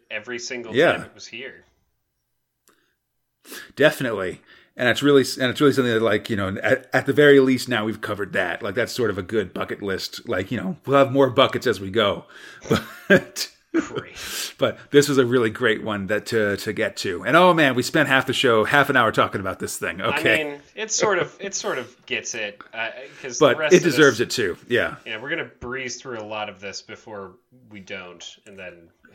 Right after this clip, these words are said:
Speaker 2: <laughs> Yeah, absolutely. All right, so speaking of breezing through, Fox.
Speaker 1: It's speaking about getting high on
Speaker 2: Thrill,
Speaker 1: drugs.
Speaker 2: yeah.
Speaker 1: <laughs> I don't know.
Speaker 2: Always.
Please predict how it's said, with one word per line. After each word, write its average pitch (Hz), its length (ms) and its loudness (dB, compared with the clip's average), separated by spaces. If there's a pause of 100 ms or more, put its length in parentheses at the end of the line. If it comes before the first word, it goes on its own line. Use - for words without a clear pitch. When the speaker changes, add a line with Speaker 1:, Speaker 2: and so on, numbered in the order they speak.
(120)
Speaker 2:
<laughs> - 500 -4 (1300)
Yeah, 104 380 2 (320)
absolutely. 98 640 0 (220)
All 139 100 6
right, 113 180 6
so 143 100 4
speaking 196 340 4
of 151 100 4
breezing 139 340 6
through, 110 240 0
Fox. - 580 -6 (880)
Speaker 1:
It's 120 220 -10
speaking 160 340 -10
about 127 300 -4
getting 131 220 -8
high 120 300 -8
on 123 100 -8
Speaker 2:
Thrill, 123 460 8
Speaker 1:
drugs. - 140 -2
Speaker 2:
yeah. - 160 2 (480)
Speaker 1:
<laughs> - 0 -
I 147 140 -6
don't 117 180 -14
know. 90 240 -20 (340)
Speaker 2:
Always. 131 720 6